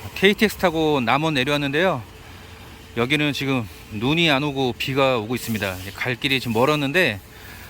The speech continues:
아, 투싼, 신형 투싼 하이브리드,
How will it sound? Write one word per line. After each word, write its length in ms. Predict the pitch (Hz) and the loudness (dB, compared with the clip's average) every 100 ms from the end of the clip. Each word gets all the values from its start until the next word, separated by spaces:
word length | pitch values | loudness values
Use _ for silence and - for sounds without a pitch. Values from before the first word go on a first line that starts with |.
| - - | -12 -4
아, 160 | 107 107 | -4 -2
투싼, 960 | 214 - 226 220 214 208 202 190 160 120 - - | -2 4 6 6 6 6 4 2 -2 -8 -12 -6
신형 280 | - 226 220 | 2 2 2
투싼 360 | 226 202 185 | 2 2 2
하이브리드, 800 | 175 262 226 196 165 175 127 90 | 4 2 2 0 2 2 0 -2